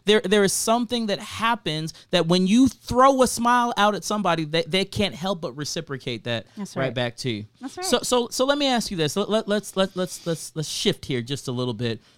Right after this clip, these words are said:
Speaker 1: because we, we've given some tips just, uh, about how to effectively communicate. What happens, like, if you just mad? Like, what happens if, like, for real, you angry,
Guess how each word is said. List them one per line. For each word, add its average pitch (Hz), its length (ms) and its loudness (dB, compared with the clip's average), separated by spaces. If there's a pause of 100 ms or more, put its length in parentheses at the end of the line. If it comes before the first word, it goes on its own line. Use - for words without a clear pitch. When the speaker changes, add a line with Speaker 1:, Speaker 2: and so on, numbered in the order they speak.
(180)
Speaker 1:
because 156 320 0
we, 165 160 -2
we've 156 220 -2
given 185 280 2
some 165 220 -2
tips 151 320 -4
just, 160 300 -4 (180)
uh, 131 220 -8
about 143 320 -2
how 160 260 -2
to 170 140 -2
effectively 135 560 -6
communicate. 131 640 -6 (440)
What 185 600 -4
happens, 156 720 0 (300)
like, 175 320 2 (200)
if 185 200 4
you 202 140 4
just 175 180 4
mad? 143 460 2
Like, 139 240 0
what 226 220 4
happens 254 240 2
if, - 260 0
like, 156 160 2
for 160 180 0
real, 170 280 6
you 147 260 0
angry, 165 540 0